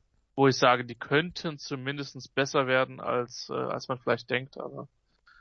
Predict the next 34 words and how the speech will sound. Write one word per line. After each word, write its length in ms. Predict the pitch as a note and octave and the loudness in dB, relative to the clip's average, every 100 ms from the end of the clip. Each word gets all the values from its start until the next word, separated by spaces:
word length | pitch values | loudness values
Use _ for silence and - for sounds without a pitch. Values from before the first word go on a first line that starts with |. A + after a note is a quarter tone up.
| _ - | _ -2
ähm, 140 | A#2+ | 4
der 180 | B2+ B2 | 6 8
Weg 180 | D3 D3+ | 6 6
erstmal 280 | D3+ D#3 C3 | 2 2 -4
in 40 | |
dieses 140 | B2+ A#2+ | -4 -2
Conference 360 | - B2+ C3 - | -4 -4 -8 -4
Championship 420 | C3 C3+ - B2+ | -4 -4 -8 -2
Game 220 | B2+ A#2+ | -2 -2
sollte, 600 | A#2 B2 B2 B2+ B2 A#2+ - _ _ _ _ _ _ | 2 2 4 2 2 0 -8 _ _ _ _ _ _
äh, 60 | - | 2
relativ 1120 | B2 B2 B2 A#2+ A#2+ A#2 A#2 C3 C#3+ - C3+ A#2 | 6 8 8 6 4 2 4 6 6 2 -8 -4
simpel 320 | D3 D3+ D3 | -4 -2 0
sein, 320 | C#3 C#3 C#3+ | 4 2 2
auch 160 | A#2+ C3+ | -6 -6
wenn 140 | C3 | -4
du 160 | C#3+ B2+ | -4 0
halt, 440 | B2+ B2 - - - | 0 -2 -6 -18 -12
wenn 240 | B2 C#3+ | -6 -2
wir 120 | D3 | 0
sehr 180 | A#2+ C#3+ | 4 2
früh 260 | - C#3 C3 | 2 -6 -4
wissen 240 | C#3+ C#3 | -6 -2
werden, 280 | C3 C3 B2+ | 0 0 -2
wo 100 | B2+ | -6
die, 260 | B2 B2 - _ _ _ _ - | -4 -6 -8 _ _ _ _ 0
wo 80 | C3+ | 2
die 100 | B2+ | 4
Tigers 360 | C3 C3+ C3 | 4 4 2
stehen 300 | - C3 C3 | 0 -4 -2
werden, 220 | B2 A#2+ B2+ | -2 -2 -2
eben 180 | B2+ B2+ | -6 -4
durch 160 | B2+ | -8
dieses 480 | - A#2+ A#2 - - | -8 -10 -10 -12 -16